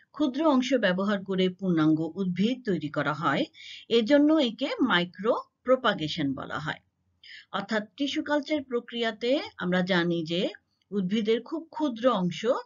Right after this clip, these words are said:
ব্যবহার করা হয়, আহ, টিস্যু ব্যবহার করা হয়, সেল ব্যবহার করা হয়, বা অর্থাৎ কোষ এবং কলা ব্যবহার করা হয়ে থাকে। তো সেই ক্ষেত্রে এটা উদ্ভিদের খুব ক্ষুদ্র অংশ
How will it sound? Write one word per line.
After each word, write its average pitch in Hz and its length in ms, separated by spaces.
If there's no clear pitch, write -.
ব্যবহার 185 440
করা 135 220
হয়, 151 260
আহ, 165 420
টিস্যু 269 280
ব্যবহার 196 420
করা 160 240
হয়, 170 200
সেল 202 320
ব্যবহার 160 460
করা 151 240
হয়, 156 240
বা 156 140
অর্থাৎ 170 320
কোষ 196 480
এবং 165 280
কলা 170 260
ব্যবহার 160 420
করা 160 180
হয়ে 185 220
থাকে। 208 340
তো 196 180
সেই 269 260
ক্ষেত্রে 302 580
এটা 208 320
উদ্ভিদের 226 600
খুব 277 280
ক্ষুদ্র 190 320
অংশ 156 300